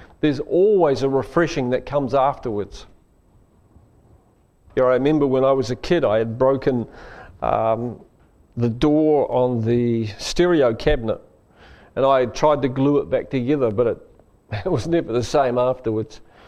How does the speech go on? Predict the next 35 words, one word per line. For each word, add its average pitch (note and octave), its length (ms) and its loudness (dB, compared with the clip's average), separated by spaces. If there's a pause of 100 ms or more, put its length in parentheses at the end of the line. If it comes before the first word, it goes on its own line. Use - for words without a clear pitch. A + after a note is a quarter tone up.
(520)
For C#3 140 0
about C#3 340 2
five D#3+ 260 4
or C#3 60 -4
six C3+ 320 -4
years, D3 540 0 (120)
um, A2 560 -8 (200)
I B2 80 -2
got C3 160 0
away B2+ 240 2
with A#2+ 160 -4
it. - 140 -10 (2750)
Until A#2+ 300 -4
one B2+ 180 0
day A#2+ 160 2
Dad A#2+ 300 0
went A2 180 -4
to C2 80 -10
open A#2 380 -2
it, - 100 -10 (800)
and A2 320 -4
it - 100 -10
just - 300 -8
broke A2+ 240 0
off A2 180 -2
in G2 60 -6
his G2+ 160 -8
hand. A2 340 -6 (3000)
And D3+ 100 -2
he D3+ 40 0
said, F3 200 2
"How A3+ 160 4
did G3+ 160 0
this A#3 160 0
happen?" G3+ 360 0